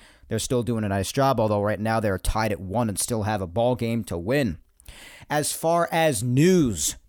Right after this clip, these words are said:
throughout this past week, as I'm still looking at my iPad and still can't figure this crap out. I'm starting to get pissed off now. <laughs>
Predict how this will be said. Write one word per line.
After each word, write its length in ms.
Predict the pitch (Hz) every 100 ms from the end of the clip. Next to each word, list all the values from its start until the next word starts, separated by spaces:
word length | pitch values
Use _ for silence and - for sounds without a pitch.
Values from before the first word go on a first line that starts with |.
| -
throughout 320 | 120 117 -
this 140 | 95
past 380 | - 117 117 -
week, 380 | 90 180 - - - _ _ _ _ _ _ _ -
as 120 | - 92
I'm 140 | 87
still 240 | - 147
looking 220 | 147 139 143
at 80 |
my 260 | 135 131 139
iPad 220 | 131 143
and 120 | 123
still 340 | 104 - 185 202
can't 360 | - 165 160
figure 420 | - - 190 170 180
this 200 | 143 -
crap 460 | - 135 170 185
out. 340 | 170 156 110 - _ _ _ _ _ _ _ _ _ _ _ _ _ _
I'm 300 | - _ _
starting 160 | - 147
to 60 | 104
get 120 | 95
pissed 260 | 107 90
off 240 | 95 85 -
now. 200 | 69 65 _
<laughs> 60 | -